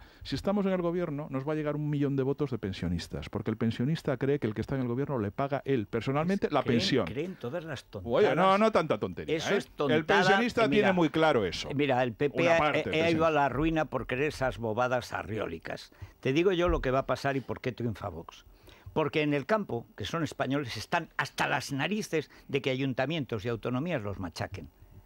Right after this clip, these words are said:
Speaker 1: ¿Los
Speaker 2: Y va a haber
Speaker 1: machaquen? ¿Y estas subvenciones que
Speaker 2: los
Speaker 1: se ha llevado el de la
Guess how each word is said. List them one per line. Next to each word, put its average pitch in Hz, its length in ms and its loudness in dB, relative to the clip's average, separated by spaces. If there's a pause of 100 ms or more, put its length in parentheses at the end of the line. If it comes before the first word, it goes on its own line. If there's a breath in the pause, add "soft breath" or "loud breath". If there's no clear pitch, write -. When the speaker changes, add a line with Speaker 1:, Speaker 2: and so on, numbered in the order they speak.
(120)
Speaker 1:
¿Los - 140 -6
Speaker 2:
Y 143 80 4
va 170 80 4
a - 40 2
haber 202 200 2
Speaker 1:
machaquen? - 240 -16
¿Y 104 120 -6
estas 123 200 -6
subvenciones 135 460 2
que 190 80 6
Speaker 2:
los 151 80 -2
Speaker 1:
se 170 80 2
ha - 20 6
llevado 165 300 6
el 160 40 6
de 175 60 6
la - 60 6